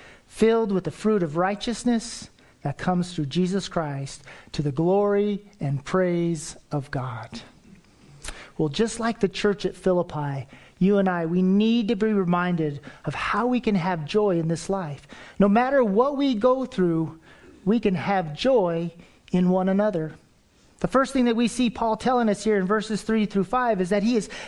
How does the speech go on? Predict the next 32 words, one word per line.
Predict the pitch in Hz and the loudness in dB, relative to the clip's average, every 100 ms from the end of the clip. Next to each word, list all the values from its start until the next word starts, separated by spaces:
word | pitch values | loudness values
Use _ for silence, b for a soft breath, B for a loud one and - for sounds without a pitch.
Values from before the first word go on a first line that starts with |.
| - | -18
thankful | - 254 285 277 - 202 175 175 175 b b b b _ | 2 4 4 0 0 2 2 -2 -12 b b b b _
for | - 226 | 2 2
his | 240 | 2
relationships. | 208 226 247 247 208 - 175 - B B | 2 4 2 2 -2 0 -4 -4 B B
He | 233 | 0
says, | 226 254 | 2 2
"I | 233 | 2
thank | 226 233 285 285 | -2 2 0 2
my | 254 214 | 0 2
God | 190 233 247 247 | 2 2 2 2
in | 214 233 | 2 -2
all | - 247 269 | -2 2 2
my | 269 233 | 2 2
remembrance | 220 214 226 240 220 196 | 2 2 2 2 2 2
of | 202 180 | 0 0
you," | 208 294 247 151 139 - _ _ _ _ | 2 2 2 -2 -6 -12 _ _ _ _
the | 202 | -6
church, | - 269 208 156 - - - - B B B B B B B | -2 0 0 -4 -8 -10 -12 -20 B B B B B B B
"always | 240 262 277 269 214 | -2 0 2 2 2
in | 220 | 0
every | - 254 247 262 | 0 0 0 -2
prayer | 254 - 254 226 180 | -2 0 2 4 2
of | 156 | 0
mine | 165 165 170 180 175 B B | -2 -2 0 -2 -4 B B
for | - 214 | -2 2
you | 214 233 | 2 2
all, | 240 240 147 131 - _ _ b b b b b _ - | 2 0 -4 -10 -14 _ _ b b b b b _ 0
making | 220 226 | 2 2
my | 208 180 | 2 0
prayer | 175 - 208 208 202 | -2 0 2 4 2
with | 165 147 | 0 -2
joy. | - 165 147 135 | 0 0 0 -6